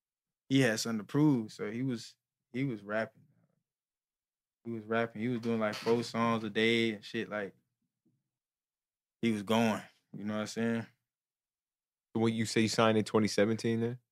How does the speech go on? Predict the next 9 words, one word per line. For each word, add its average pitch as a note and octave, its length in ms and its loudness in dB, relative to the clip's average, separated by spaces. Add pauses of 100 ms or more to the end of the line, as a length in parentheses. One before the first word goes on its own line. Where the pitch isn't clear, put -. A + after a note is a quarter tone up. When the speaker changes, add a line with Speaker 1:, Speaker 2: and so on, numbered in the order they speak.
(680)
Speaker 1:
Yeah, A2+ 300 2
twenty B2+ 320 2
seventeen, A#2 800 0 (720)
um, G#2+ 440 -8 (340)
in G#2+ 160 -6
July. G#2+ 400 -2 (1300)
I A2+ 60 -6
think, G2+ 100 -8 (100)
yeah, G#2+ 220 0